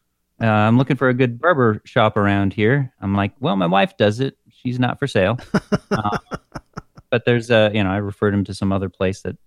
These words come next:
Speaker 1: I'd had mixed results with. And he's,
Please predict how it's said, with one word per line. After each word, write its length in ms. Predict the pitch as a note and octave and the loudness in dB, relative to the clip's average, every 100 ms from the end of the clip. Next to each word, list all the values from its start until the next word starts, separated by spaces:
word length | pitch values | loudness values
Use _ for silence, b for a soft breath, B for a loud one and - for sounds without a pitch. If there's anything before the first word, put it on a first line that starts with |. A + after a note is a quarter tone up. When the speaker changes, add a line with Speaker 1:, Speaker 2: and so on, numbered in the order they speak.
| _ | _
Speaker 1:
I'd 160 | G2 F2+ | -6 -4
had 300 | F#2+ F2 F#2 _ _ - | -4 -8 -10 _ _ -4
mixed 300 | G2 F#2+ - | -2 -2 -8
results 320 | F2+ F#2 - | -6 -6 -6
with. 160 | A2 A2+ _ _ _ _ _ _ _ _ _ _ _ G2+ | -8 -8 _ _ _ _ _ _ _ _ _ _ _ -6
And 80 | |
he's, 240 | G2+ F#2+ | -6 -6